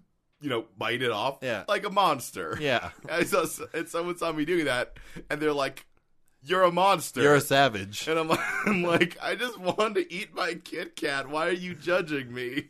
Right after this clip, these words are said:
Speaker 2: I'm judging you. I'm judging you not because of the way you eat the Kit Kat, but because you buy from Nestle and they are actual monsters.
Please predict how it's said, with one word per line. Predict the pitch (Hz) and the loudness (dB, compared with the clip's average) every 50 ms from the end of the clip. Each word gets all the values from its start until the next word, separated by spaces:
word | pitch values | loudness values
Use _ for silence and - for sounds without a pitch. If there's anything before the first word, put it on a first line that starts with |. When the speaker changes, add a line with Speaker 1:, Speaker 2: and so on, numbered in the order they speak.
| - | -12
Speaker 2:
I'm | 143 117 113 | -12 -12 -4
judging | 113 127 127 127 117 113 110 107 | 0 0 0 0 -2 -6 -6 -6
you. | 104 101 98 95 - | -6 -6 -8 -6 0
I'm | 127 131 139 143 143 135 | 0 0 2 0 -2 -2
judging | 135 135 131 131 139 139 | -2 -2 -2 -2 -4 -4
you | 135 131 | -4 -2
not | 123 120 117 107 | 0 0 0 -2
because | 120 113 131 113 | -2 -4 -6 -8
of | 107 | -6
the | 110 110 | -4 -2
way | 110 107 | -2 -2
you | 107 92 | -4 -6
eat | 101 98 82 | -8 -10 -12
the | - 85 | -12 -12
Kit | 98 98 90 | -12 -12 -8
Kat, | - 95 90 82 | -6 -8 -8 -8
but | 92 85 | -10 -12
because | 90 87 - 104 90 101 | -12 -8 -8 -8 -8 -8
you | 104 | -8
buy | 95 101 98 98 | -6 -4 -4 -4
from | 95 - 101 92 | -6 -8 -12 -12
Nestle | 90 90 90 - - - 92 82 | -12 -12 -12 -12 -12 -14 -14 -14
and | 85 87 92 | -12 -14 -10
they | - 127 104 | -8 -6 -6
are | 95 90 | -4 -6
actual | 90 107 104 101 - - - 113 98 95 | -6 -6 -6 -6 -6 -8 -8 -8 -10 -10
monsters. | 98 90 90 95 - - - - 95 101 110 - - - - | -8 -10 -10 -10 -10 -10 -8 -8 -8 -8 -6 -8 -8 -8 -10